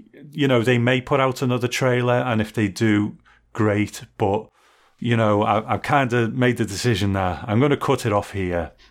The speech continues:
and the next time we talk about Twilight Zone twenty nineteen, uh, will be in the show itself, unless other opportunities come up, which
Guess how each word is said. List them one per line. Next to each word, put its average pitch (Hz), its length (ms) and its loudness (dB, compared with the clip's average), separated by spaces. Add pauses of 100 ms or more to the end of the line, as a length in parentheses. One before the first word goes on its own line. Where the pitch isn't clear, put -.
(140)
and 98 120 -2
the 101 60 0
next 123 220 -2
time 120 160 0
we 110 100 -2
talk 101 280 0
about 98 220 2
Twilight 95 460 -2
Zone 92 260 -2 (340)
twenty 101 360 -2
nineteen, 90 760 -4 (380)
uh, 92 440 -2
will 101 220 -2
be 101 140 -2
in 90 100 0
the 90 60 -2
show 92 300 -2
itself, - 680 -8
unless 107 640 -2 (380)
other 156 220 2
opportunities 113 680 0
come 101 240 -2
up, 92 200 -4
which - 360 -6